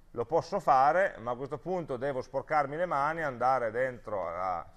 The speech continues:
studiarmi la, la parte più profonda delle librerie Axis e definire delle mie regole di serializzazione e deserializzazione, ossia dato un oggetto come lo trasformo in X M L, dato X M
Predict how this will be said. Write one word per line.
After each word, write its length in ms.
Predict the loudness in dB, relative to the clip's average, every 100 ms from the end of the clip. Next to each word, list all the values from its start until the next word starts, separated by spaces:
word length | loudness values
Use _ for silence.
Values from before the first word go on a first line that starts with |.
| -18
studiarmi 720 | -14 -12 -2 2 2 0 -4
la, 320 | 0 2 2
la 100 | 0
parte 480 | 2 2 2 -2 -4 -6 -20 -20 -20 -18
più 120 | -12
profonda 460 | -6 0 2 2 2
delle 200 | 0 -2
librerie 340 | -2 -2 2
Axis 420 | 4 2 0 -10 -8
e 80 |
definire 800 | -6 -6 -6 -6 0 2 2 0 -10 -20 -20 -20 -20 -20
delle 320 | 0 4 4
mie 280 | 2 4 6
regole 520 | 8 6 6 4 4
di 100 | 0
serializzazione 1000 | -4 -4 -2 0 -2 -2 0 2 4 2
e 80 | 0
deserializzazione, 960 | 0 -2 -6 -8 -10 -12 -6 -2 -2 -2
ossia 340 | -2 2 4
dato 260 | 4 2 2
un 60 |
oggetto 480 | -4 0 -2 0 -4
come 200 | -2 -2
lo 80 | -2
trasformo 420 | -4 -2 -2 -2
in 60 | -4
X 140 | -6
M 120 | -2
L, 260 | 0 2 0
dato 260 | -2 -4 -8
X 160 | -6
M 120 | -4